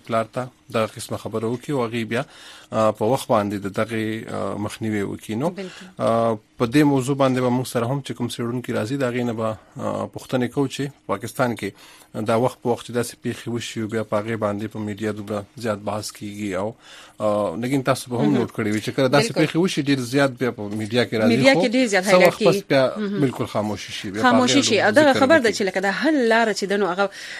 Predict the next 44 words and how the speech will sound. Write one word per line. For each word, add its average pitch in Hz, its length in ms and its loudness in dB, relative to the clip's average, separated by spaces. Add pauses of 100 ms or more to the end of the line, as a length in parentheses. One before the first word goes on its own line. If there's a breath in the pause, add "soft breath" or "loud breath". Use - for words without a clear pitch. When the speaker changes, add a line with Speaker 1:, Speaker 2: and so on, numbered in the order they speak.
Speaker 2:
آ، 214 200 8
ټیک 247 180 0
ته 233 140 6
هغه 208 80 2
تاسو 214 300 0
چې - 40 -6
څنګه 220 180 0
د 196 60 2
هغې 190 260 0
قصور، 208 260 -4
د 190 60 -2
هغې، 175 420 -2
آ، 170 260 -4
د 165 120 -4 (160)
ماشومې 202 360 0
Speaker 1:
او. - 60 -8
Speaker 2:
خبره 190 240 0
وکړه، 190 300 0
بیا 202 160 2
په 208 160 2
هغې 285 100 4
باندې 285 160 4
هغه 190 200 2
اکټ 269 260 2
هم 302 120 4
راغی 180 220 2
چې - 100 -6
د 180 160 0
هغې 208 180 -2
نوم 262 180 6
ورته 175 180 0
ورکړی 160 260 -6
شوی 131 160 -2
Speaker 1:
او. 110 60 0
Speaker 2:
دی. 117 80 -6 (580 loud breath)
خو 349 320 4
هغې 220 400 4 (140)
اکټ 330 140 0
ته 285 100 4
راتلو 254 280 4
نه 277 120 4
وروسته 262 360 2
هم، 285 480 4
آ، 180 340 2